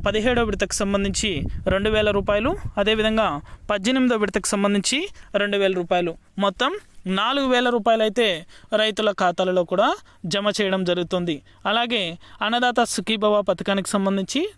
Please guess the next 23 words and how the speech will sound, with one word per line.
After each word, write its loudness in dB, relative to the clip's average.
తొమ్మిది 2
వేల 2
రూపాయలు, 0
మొత్తం 0
ఈ 2
రెండు 0
పథకాలకు -2
సంబంధించి 0
డబ్బులు 2
అనేది 2
కూడా 0
పొందాలంటే 0
పీఎం 0
కిసాన్కి -2
సంబంధించి -2
అర్హుల 0
జాబితాలో 0
కూడా 2
మీ -2
పేరు 0
అనేది -2
కూడా -2
ఉండాలి. 0